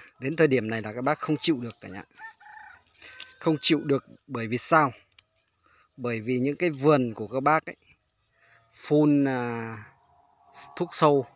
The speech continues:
để phòng bệnh ấy, rất ít cả nhà. Đến thời điểm này là không chịu được là những cái con, à, sâu, con sâu, à, con bướm ấy cả nhà, con bướm châm ấy. Nó châm đến thời điểm này là hỏng rất nhiều,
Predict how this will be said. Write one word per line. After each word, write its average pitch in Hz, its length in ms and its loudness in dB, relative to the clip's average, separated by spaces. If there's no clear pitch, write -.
để 120 260 -2
phòng 143 300 2
bệnh 143 260 2
ấy, 147 60 -8
rất 196 120 -6
ít 226 160 -4
cả 101 100 -10
nhà. 101 160 -14
Đến 151 140 0
thời 156 120 2
điểm 120 220 -2
này 110 120 -6
là 110 180 -8
không 156 260 -4
chịu 151 160 2
được 117 260 -12
là 113 200 -10
những 123 180 -8
cái 156 180 -4
con, 131 260 0
à, 127 80 -2
sâu, 131 440 -4
con 135 140 -2
sâu, 131 540 4
à, 123 480 -2
con 131 180 -2
bướm 143 240 4
ấy 185 80 -6
cả 107 80 -14
nhà, 104 160 -12
con 127 180 -6
bướm 147 140 0
châm 147 300 4
ấy. 156 40 -6
Nó 123 140 -4
châm 156 300 4
đến 156 160 4
thời 151 120 4
điểm 120 240 0
này 117 140 -2
là 113 140 -2
hỏng 107 340 -6
rất 180 100 4
nhiều, 175 260 6